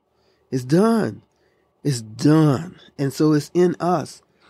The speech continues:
to begin to realize that these things are done and to walk in the, to walk in the fulfillment of that promise, to walk in the fulfillment of the prophecy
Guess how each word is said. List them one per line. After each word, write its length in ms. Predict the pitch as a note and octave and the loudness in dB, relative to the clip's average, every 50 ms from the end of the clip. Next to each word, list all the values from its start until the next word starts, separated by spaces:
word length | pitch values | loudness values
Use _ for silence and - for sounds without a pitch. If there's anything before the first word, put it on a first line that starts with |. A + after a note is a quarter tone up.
| _ - - - _ _ _ | _ -20 -20 -20 _ _ _
to 80 | - | -2
begin 480 | C#3 D3 C#3 C3 D#3+ E3 E3+ E3+ E3 D#3 | 0 0 2 4 4 4 4 2 2 -2
to 260 | - - E3 D3+ C3+ | -4 -6 -4 -4 -4
realize 640 | B2+ C#3 E3+ G#3 G3+ G3 F3+ E3 D3+ C#3 D3 C#3 B2+ | 0 0 0 2 2 0 0 0 0 -2 -2 -4 -4
that 180 | C#3 A#2+ A#2+ | -6 -6 -4
these 240 | D3+ F#3 F#3+ F#3 F3+ | -2 -2 -2 -2 -2
things 300 | - E3 D#3+ D3+ C#3+ C3+ | -2 -2 0 0 -2 -4
are 120 | B2+ A2+ | -6 -8
done 320 | C3 B2+ D3 E3 F3 E3 B2 - | -6 -4 -2 0 0 0 0 -2
and 160 | D3 D3 C#3 | -4 -4 -2
to 80 | C#3+ | -2
walk 560 | C3 B2 B2 C3 D#3+ F#3+ G3 F#3 F#3 F3+ - _ _ _ _ _ _ _ _ _ _ | -4 -4 -4 -4 -2 0 0 -2 -2 -4 -8 _ _ _ _ _ _ _ _ _ _
in 160 | F3+ F3+ F3+ | 0 2 4
the, 120 | E3+ E3 D3+ - _ _ _ - F3+ E3+ - D#3 | 4 2 0 -2 _ _ _ 2 2 2 2 0
to 100 | C#3+ D#3+ | 0 0
walk 340 | D3+ C#3+ E3+ F3+ F#3+ G3+ - - | 2 4 4 2 2 0 0 0
in 120 | F#3 F3 | 2 2
the 80 | E3+ D3+ | 2 0
fulfillment 720 | D3 - D#3 D3 D3 - - G#3+ A#3 A3+ G#3 F#3 D#3+ C3+ - | 0 -2 -4 -4 -4 -4 -2 0 2 2 2 2 0 0 -2
of 160 | E3 E3 D#3+ | -4 -4 -2
that 220 | E3+ E3+ - - | -2 -4 -4 -6
promise, 560 | - - A3+ - - B3 - - - - - _ _ _ _ _ _ _ _ _ _ - _ _ _ - - - _ _ _ | -6 -4 -2 -2 -2 -2 -6 -8 -10 -16 -20 _ _ _ _ _ _ _ _ _ _ -20 _ _ _ -20 -20 -20 _ _ _
to 100 | - D3+ | 0 2
walk 360 | C#3+ D#3+ F#3 G#3 - - - - | 2 4 2 2 0 -4 -2 0
in 140 | F3 E3+ D#3 | 2 2 2
the 80 | D3 | 0
fulfillment 680 | D3 - D3+ B2+ - - B3 A#3+ A#3+ A3 F3+ C#3 C3 - - - - - _ _ | 0 -2 -4 -6 -2 -2 0 0 2 2 2 0 0 0 -6 -16 -20 -20 _ _
of 300 | - D#3+ D3+ D#3 D3 - | 0 2 2 2 2 0
the 100 | D3 D#3 | -2 -4
prophecy 760 | - - - G#3+ A3 - D4+ - G3 D#3 - D3 C#3+ C#3+ C#3+ | -4 -2 -4 -2 -2 -2 -2 -2 -4 -2 0 0 0 0 0